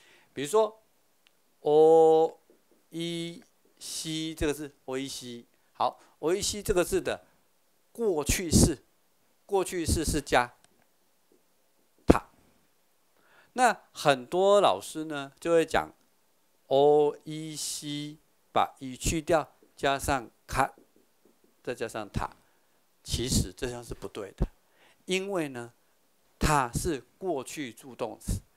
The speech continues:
你这样会让学生以为呢，かった是一个字，不是哦。其实应该是这样哦，おいしい加上た。那おいしいた、おいしいた不好念，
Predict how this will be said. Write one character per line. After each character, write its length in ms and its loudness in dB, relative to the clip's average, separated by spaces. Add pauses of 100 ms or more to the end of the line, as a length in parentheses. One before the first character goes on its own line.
(380)
你 160 -4
这 140 6
样 140 8
会 160 2
让 280 6
学 300 -8
生 240 0
以 140 -10
为 180 -8
呢， 240 -12 (320)
か 160 2
っ 40 2 (220)
た 220 -2
是 160 0
一 100 -10
个 120 -12
字， 180 -12 (320)
不 100 -16
是 240 -4
哦。 120 -18 (540)
其 220 10
实 200 4
应 80 -2
该 100 -2
是 140 -2
这 80 2
样 100 -2
哦， 220 -10 (1120)
お 460 6
い 340 -6
し 800 -4
い 20 -20 (320)
加 260 4
上 400 0 (140)
た。 240 4 (540)
那 200 4 (220)
お 140 2
い 120 -4
し 440 -6
い 20 -12
た、 380 6
お 160 -2
い 120 -6
し 380 -6
い 20 -14
た 220 8
不 160 -2
好 140 2
念， 180 -6